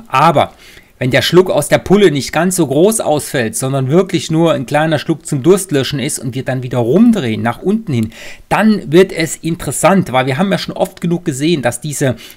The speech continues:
Spikes nach unten ein Indiz sind und der Markt dann nach einer kurzen Gegenbewegung wieder diese Richtung antritt. Und da müssen wir einfach schauen, was wird hier interessant. Und wir sehen's, wenn wir nach unten blicken, die interessanten Anlauflevel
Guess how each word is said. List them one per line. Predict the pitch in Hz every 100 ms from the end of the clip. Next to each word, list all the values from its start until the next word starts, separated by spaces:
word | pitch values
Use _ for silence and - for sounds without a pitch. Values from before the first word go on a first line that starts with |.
| -
Spikes | - 139 175 180 170
nach | 143 -
unten | 190 226 - 127
ein | 120 123
Indiz | 123 117 180 - -
sind | 202 185
und | 127
der | 127
Markt | 123 147 -
dann | 131 175 185
nach | 117 -
einer | 127
kurzen | - 180 185 - 160 151
Gegenbewegung | 117 160 170 147 139 147 147 139 101
wieder | 101 160 170 - - -
diese | - 120 127
Richtung | 135 - 135
antritt. | 120 139 - 117 113
Und | 117 110
da | 156
müssen | 196 190 180
wir | 151
einfach | 151 147
schauen, | - 147 151 120 - -
was | 107 165 - -
wird | 165 165
hier | 151 156 147 - -
interessant. | 151 143 139 123 - 151 185
Und | 117 117
wir | 127
sehen's, | 107 139 202 220 -
wenn | 151
wir | 147
nach | 143
unten | 139 175 175 135
blicken, | 147 165 131
die | 135
interessanten | 139 151 135 - 139 147 160
Anlauflevel | 147 147 131 143 127